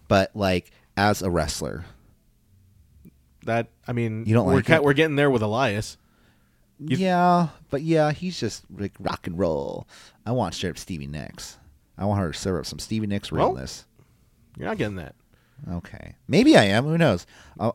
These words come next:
Speaker 1: here, I'll, I'll, maybe I'll hit her up on Twitter right now. Isla Dawn, will you do
Speaker 2: Will
Speaker 1: a
Speaker 2: you
Speaker 1: Steve-
Speaker 2: dress up like Stevie Nicks if you claim to be a white witch?
Speaker 1: <laughs> Oh,
Speaker 2: I
Speaker 1: I
Speaker 2: know
Speaker 1: kn-
Speaker 2: a thing or two about white witches.
Speaker 1: Oh, <laughs> oh, mate, that sounds really great. Maybe I'll do it.
Speaker 2: That's,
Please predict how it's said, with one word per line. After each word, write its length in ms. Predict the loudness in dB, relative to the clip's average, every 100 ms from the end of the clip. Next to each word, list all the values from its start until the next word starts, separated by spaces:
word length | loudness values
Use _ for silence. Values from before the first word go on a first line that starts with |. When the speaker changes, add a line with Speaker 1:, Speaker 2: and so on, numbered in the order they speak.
| -4
Speaker 1:
here, 120 | -2
I'll, 120 | 0 0
I'll, 100 | -2
maybe 220 | 0 2
I'll 100 | 2
hit 100 | 0
her 60 | -4
up 80 |
on 80 | -6
Twitter 220 | -8 -8 -6
right 80 |
now. 260 | -8 -8 -4
Isla 200 | -4 -4
Dawn, 320 | -4 -6 -8
will 100 | -12
you 280 | -8 -6 -6
do 340 | -6 -6 -6 -2
Speaker 2:
Will 80 |
Speaker 1:
a 40 | 2
Speaker 2:
you 140 | 4
Speaker 1:
Steve- 40 | 6
Speaker 2:
dress 240 | 6 8
up 160 | 6 6
like 180 | 2 2
Stevie 360 | -2 -2 -2
Nicks 280 | -2 -4 -4
if 140 | -6
you 220 | -4 -4 -4
claim 260 | -6 -4 -4
to 160 | -8
be 240 | -6 -4 -4
a 80 | -4
white 260 | -6 -6
witch? 220 | -6 -2 -2
Speaker 1:
<laughs> 300 | -2 0 8
Oh, 40 |
Speaker 2:
I 120 | 10
Speaker 1:
I 20 |
Speaker 2:
know 140 | 10 8
Speaker 1:
kn- 80 | 8
Speaker 2:
a 40 |
thing 220 | 4 2
or 80 | 2
two 240 | 4 2
about 320 | 2 2 2 2
white 260 | -2 -4
witches. 440 | -4 -6 -4 -6 6
Speaker 1:
Oh, 180 | 8 8 2
<laughs> 140 | -2 4
oh, 120 | 4
mate, 240 | 6 6
that 140 | 4 2
sounds 220 | 2 4
really 220 | 4 4
great. 300 | 6 6 6
Maybe 240 | 2 2 4
I'll 100 | 4
do 180 | 4 4
it. 120 | 2
Speaker 2:
That's, 240 | -2 -4